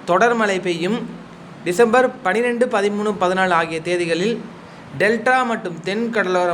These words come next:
மாவட்டங்களில் கனமழை முதல் மிக கனமழையும், ஒரு சில இடங்களில் அதி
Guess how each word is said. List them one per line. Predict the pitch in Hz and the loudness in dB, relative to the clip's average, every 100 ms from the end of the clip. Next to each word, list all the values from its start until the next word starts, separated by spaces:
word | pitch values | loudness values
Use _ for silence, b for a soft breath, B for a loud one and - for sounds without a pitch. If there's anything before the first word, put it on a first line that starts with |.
| 165 | 0
மாவட்டங்களில் | 165 156 156 156 156 180 226 - - - - - - - - - - 120 | -2 -2 -2 -4 -2 -4 -4 -8 -16 -18 -18 -20 -20 -20 -20 -18 -14 -4
கனமழை | 170 220 247 233 208 | 0 0 2 0 2
முதல் | 220 214 190 | 0 0 0
மிக | 214 | 0
கனமழையும், | 202 185 160 151 202 240 226 - - - - - - - 170 | 0 0 0 0 -2 -4 -8 -14 -18 -20 -20 -20 -20 -4 4
ஒரு | 240 285 | 4 4
சில | 294 240 214 | 2 4 4
இடங்களில் | 220 240 247 175 | 2 -2 2 2
அதி | 185 | 0